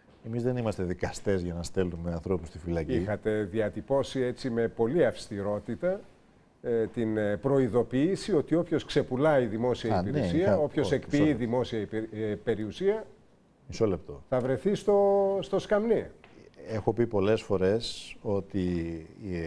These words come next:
Speaker 1: η χώρα είναι κυρίαρχη, η δημοκρατία μας έχει νόμους και οι νόμοι αυτοί πρέπει να τηρούνται. Όπως λοιπόν η Χρυσή Αυγή έπρεπε να τεθεί ενώπιον του νόμου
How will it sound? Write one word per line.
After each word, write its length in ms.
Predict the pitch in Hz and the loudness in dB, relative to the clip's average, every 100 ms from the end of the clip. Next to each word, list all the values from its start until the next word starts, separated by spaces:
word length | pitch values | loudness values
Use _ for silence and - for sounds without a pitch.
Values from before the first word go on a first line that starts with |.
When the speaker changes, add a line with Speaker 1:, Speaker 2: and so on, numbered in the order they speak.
| 82 | -6
Speaker 1:
η 160 | 82 92 - | -10 -10 0
χώρα 240 | 117 107 | 2 4
είναι 140 | 104 | 2
κυρίαρχη, 720 | 92 92 87 95 101 - 123 139 139 - | 0 0 4 4 2 0 -4 -6 -10 -10
η 60 | 92 | -4
δημοκρατία 680 | 92 92 92 90 101 113 | -2 0 0 0 2 2
μας 200 | 101 95 | 2 -2
έχει 180 | 107 92 | -4 -4
νόμους 600 | 92 92 95 107 135 - | -2 0 0 -2 -6 -10
και 100 | - | -6
οι 60 | 98 | -2
νόμοι 260 | 104 120 107 | 0 0 -2
αυτοί 200 | - 117 | 0 0
πρέπει 240 | 113 110 | 0 -2
να 100 | 113 | -2
τηρούνται. 440 | 101 98 92 76 - _ _ _ _ _ _ | 2 2 2 -2 -12 _ _ _ _ _ _
Όπως 380 | 104 107 123 107 | -2 0 0 0
λοιπόν 640 | 107 104 113 110 95 85 | 0 2 2 2 -4 -8
η 120 | - 101 | -8 -6
Χρυσή 360 | 98 90 113 | -4 0 2
Αυγή 240 | 104 101 107 | 2 2 0
έπρεπε 220 | 104 101 | 2 0
να 80 | 98 | 0
τεθεί 260 | 92 107 | -2 -2
ενώπιον 400 | 101 104 101 101 | -2 -2 -2 -4
του 100 | 87 | -4
νόμου 440 | 85 85 85 107 | -4 -2 -4 -6